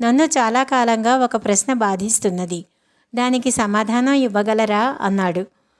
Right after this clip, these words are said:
"అడగండి, శక్తి కొద్దీ ప్రయత్నిస్తాను," అన్నాడు శశిభూషణుడు. "ఈ ప్రపంచాన్ని దేవుడు సృష్టించాడు, అందుచేత దేవుడే అందరికన్నా గొప్పవాడంటాం. కానీ దేవుడికన్నా గొప్పవారు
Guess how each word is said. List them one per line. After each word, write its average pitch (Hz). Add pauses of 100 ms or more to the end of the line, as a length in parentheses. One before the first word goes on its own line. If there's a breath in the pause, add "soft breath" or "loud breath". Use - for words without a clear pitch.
(260)
"అడగండి, 233
శక్తి 220
కొద్దీ 226
ప్రయత్నిస్తాను," 220
అన్నాడు 220
శశిభూషణుడు. 202 (560)
"ఈ 269
ప్రపంచాన్ని 262
దేవుడు 226
సృష్టించాడు, 202 (480)
అందుచేత 277
దేవుడే 233
అందరికన్నా 226
గొప్పవాడంటాం. 185 (480)
కానీ 277
దేవుడికన్నా 254
గొప్పవారు 240